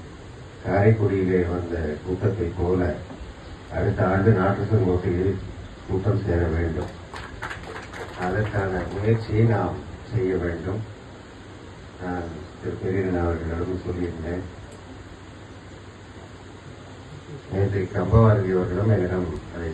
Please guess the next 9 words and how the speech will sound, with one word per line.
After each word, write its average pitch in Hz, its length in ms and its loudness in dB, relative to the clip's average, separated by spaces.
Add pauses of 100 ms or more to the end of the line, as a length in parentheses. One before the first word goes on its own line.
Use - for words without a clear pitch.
சொல்லிவிட்டு 92 500 0
சென்றார்கள். 80 500 -6 (580)
எப்போதுமே 95 500 -2 (1800)
காரைக்குடியிலே 107 840 4 (640)
நடந்த 101 420 2
நிகழ்ச்சியில் 101 600 2 (500)
ரொம்ப 110 240 4 (1120)
மிக 90 120 -4 (160)
அற்புதமாக 107 720 0